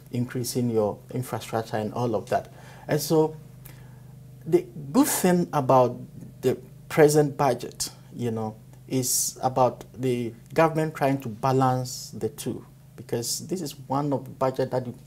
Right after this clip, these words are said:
could see a very deliberate policies towards the real sector of the economy, like, uh, policies that gear towards, uh, bringing in investments that would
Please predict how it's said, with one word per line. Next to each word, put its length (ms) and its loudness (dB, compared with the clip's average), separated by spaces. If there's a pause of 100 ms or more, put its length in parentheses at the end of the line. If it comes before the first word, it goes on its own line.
(140)
could 120 -8 (360)
see 560 0 (400)
a 60 -6
very 380 8 (200)
deliberate 560 2
policies 460 0
towards 440 2
the 120 0
real 280 0
sector 320 -8
of 80 -6
the 80 -4
economy, 380 -10
like, 280 -2 (520)
uh, 140 0
policies 580 2
that 240 4 (380)
gear 180 4
towards, 600 0 (540)
uh, 140 0
bringing 600 0
in 240 2
investments 1000 0 (220)
that 440 0
would 300 -2